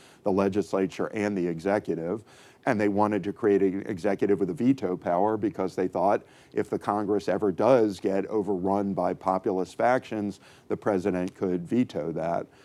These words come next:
So they wanted a powerful executive, and that's very different from the impulse ten years earlier, which had been to tear down executive power. Again, they're moving against the dominant thrust of the revolution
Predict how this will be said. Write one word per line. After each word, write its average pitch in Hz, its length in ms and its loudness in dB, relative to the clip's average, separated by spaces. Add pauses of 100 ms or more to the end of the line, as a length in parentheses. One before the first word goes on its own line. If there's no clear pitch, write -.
(120)
So - 140 0
they 104 80 6
wanted 120 280 4
a 92 40 0
powerful 110 600 2
executive, 101 680 2
and 95 120 -2
that's 95 180 -4
very 98 300 0
different 95 480 -4
from 92 400 -4 (320)
the 104 140 2
impulse 98 480 -2
ten 98 220 -4
years 92 300 0
earlier, 101 520 2
which 95 220 -2
had 92 140 -2
been 90 220 -2
to 90 100 -6
tear 98 320 -2
down 92 300 -2
executive 87 600 -6
power. 104 380 -2
Again, 95 240 -4
they're 95 140 -4
moving 98 420 -2
against 101 640 -4 (320)
the 101 80 -4
dominant 98 500 -2
thrust 101 340 -2
of 98 60 -2
the 90 60 -2
revolution 95 840 -2